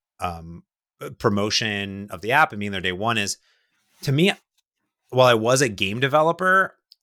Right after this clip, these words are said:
I wouldn't say I was super good at, like,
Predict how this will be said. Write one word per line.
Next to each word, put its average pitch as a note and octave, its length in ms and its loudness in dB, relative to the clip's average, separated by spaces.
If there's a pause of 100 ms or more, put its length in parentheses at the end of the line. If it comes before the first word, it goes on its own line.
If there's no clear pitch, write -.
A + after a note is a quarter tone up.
(280)
I A#2 100 2
wouldn't C3+ 360 4
say D3 200 6
I B2+ 80 6
was G2+ 180 0
super B2 340 -2
good A2+ 220 2
at, G#2+ 160 -2
like, G2 260 -6